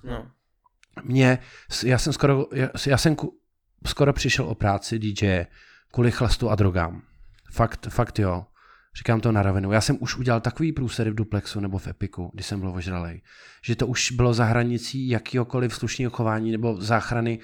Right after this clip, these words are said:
Speaker 2: s-, sebe sama. To prostě nešlo. A já jsem si to uvědomil a zjistil jsem, že abych o tu práci nepřišel, musel jsem jít do léčebny. A myslím si, že, a dneska po té léčebně, po tom, co jsem tam zažil, jaký lidi jsem tam potkal,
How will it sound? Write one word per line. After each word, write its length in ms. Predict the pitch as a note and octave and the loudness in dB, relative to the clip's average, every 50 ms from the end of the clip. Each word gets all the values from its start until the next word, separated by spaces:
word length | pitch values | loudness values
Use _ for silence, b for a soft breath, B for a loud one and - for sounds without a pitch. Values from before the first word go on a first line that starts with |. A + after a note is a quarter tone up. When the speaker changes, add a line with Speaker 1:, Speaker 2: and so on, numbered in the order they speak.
| B B B B B B B | B B B B B B B
Speaker 2:
s-, 160 | B - - - | B -12 -10 -8
sebe 380 | A2 - - - B2+ A2+ B2 B2 | -8 -4 -2 0 0 2 4 4
sama. 420 | - - A#2 G#2+ G2+ F2 E2 - - b b b b b b b b b b b | 4 4 2 0 -2 -2 -6 -10 -14 b b b b b b b b b b b
To 100 | - B2 | -4 0
prostě 320 | A#2 A#2+ A2+ - - C3 A#2+ | 0 2 0 0 0 0 0
nešlo. 420 | A2+ G#2+ - - - G2+ F2 - | 2 2 0 0 0 -2 -4 -2
A 60 | - | -2
já 120 | A2 A2 G#2 | 0 0 0
jsem 160 | - C3 A#2+ | 0 -2 -4
si 140 | - - C3 | -4 -4 -4
to 120 | C#3 - | -4 -2
uvědomil 480 | C3 A#2 A2 G#2 G2 F#2+ F#2 F#2 F2+ E2+ | -2 0 2 2 2 2 0 -2 -4 -4
a 60 | G2+ | -4
zjistil 300 | G2 G2 G2 - - A#2+ | -4 -4 -4 -4 -4 -4
jsem, 140 | - - A#2 | -2 -2 -2
že 160 | G#2+ A#2 A2+ A2+ - - _ | -2 -2 -4 -4 -6 -10 _
abych 220 | - A2+ A#2 A2+ A2+ | -2 0 0 0 0
o 60 | A#2 | -2
tu 80 | A2+ G2+ | -2 -2
práci 280 | A2 A2 G#2 - B2 | -2 -2 -2 -2 -2
nepřišel, 380 | A#2 A2+ A2+ - G#2 - - A2 | -4 -4 -4 -4 -6 -6 -4 -6
musel 240 | G#2+ G2+ - A#2 G#2 | -6 -6 -6 -6 -6
jsem 200 | - A2 G#2 G#2+ | -6 -6 -6 -6
jít 60 | G#2+ | -6
do 120 | G#2 G2 | -6 -6
léčebny. 480 | G2 G2 F#2+ - G#2 F2 F#2 F2+ E2+ - B B B B B B B B B B B B - | -6 -6 -6 -8 -10 -10 -10 -12 -12 -14 B B B B B B B B B B B B -4
A 60 | G#2+ | -2
myslím 320 | G#2 G#2 - - A#2+ A2+ | -2 -2 -2 -2 -2 -2
si, 200 | - - A#2+ A#2 | -2 0 0 0
že, 120 | G#2+ A2 - _ b b b b b | -2 -4 -8 _ b b b b b
a 60 | - | -2
dneska 320 | G#2+ G#2+ - - - A#2+ A2+ | 0 0 0 0 0 0 0
po 120 | B2 A#2 | 0 0
té 100 | - B2 | 0 2
léčebně, 640 | A#2+ A2+ G#2+ - - A2 A2 A2 G#2+ G#2+ A2 C#3 - b b b b b b | 2 2 2 2 2 0 2 2 0 0 -2 -2 -6 b b b b b b
po 100 | b B2 | b 0
tom, 140 | A#2+ B2 A#2 | 2 2 2
co 120 | G2+ G#2+ | 2 2
jsem 180 | G#2 C3 A#2+ A2+ | 2 2 2 4
tam 140 | A2+ G#2+ G#2 | 4 2 2
zažil, 260 | G#2+ G#2+ G2 A2 A2 | 2 2 2 2 2
jaký 220 | A2 G#2 - C3 | 0 0 -2 -2
lidi 200 | A#2+ A#2+ A#2 A#2+ | -4 -4 -4 -6
jsem 200 | G#2 - G#2+ G2 | -8 -8 -8 -10
tam 160 | F#2 F#2+ F#2+ F#2 | -8 -8 -10 -10
potkal, 440 | G2 F#2+ - - F#2+ F2 F2+ G#2 | -10 -12 -12 -10 -10 -10 -10 -10